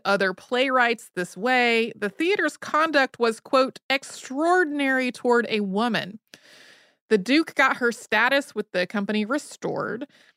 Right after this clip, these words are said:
and although the Comédie Française still did not perform that play, her correspondence on the subject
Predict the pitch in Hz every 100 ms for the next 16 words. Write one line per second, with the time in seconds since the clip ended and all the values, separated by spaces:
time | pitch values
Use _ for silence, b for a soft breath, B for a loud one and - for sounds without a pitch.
0 | _ - 214 220 247 254 277 254 254 -
1 | 359 427 392 370 339 - 269 247 - -
2 | 440 453 392 381 294 359 320 - 311 -
3 | 311 302 285 277 262 - 294 294 220 170
4 | 165 165 - 254 240 - 349 349 - -
5 | 277 277 269 247 - 208 208 - 202 196
6 | 196